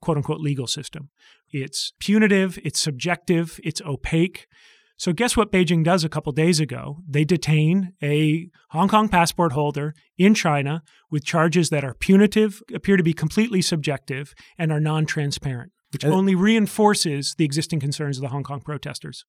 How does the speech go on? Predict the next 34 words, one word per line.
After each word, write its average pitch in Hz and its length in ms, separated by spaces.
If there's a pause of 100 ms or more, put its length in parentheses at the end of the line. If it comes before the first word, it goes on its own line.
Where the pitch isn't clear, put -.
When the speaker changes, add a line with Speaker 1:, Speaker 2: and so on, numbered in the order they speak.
(140)
Speaker 2:
Right, 135 140
and 120 100
then 156 120
this 170 220
is 131 120
their 131 160
way 123 300
of 98 300
exerting 101 380
control 98 720
over 98 180
Hong 98 240
Kong 92 220
citizens 95 520
who 98 160 (600)
want 127 340
to 117 40
be 117 120
able 104 160
to 104 60
criticize 110 800
the 101 100
government, 101 520
want 101 160
to 98 40
be 101 140
able 92 200
to 95 400 (180)
say 113 260
whatever 107 240
they 98 100
want 95 220
to - 40
say. 101 420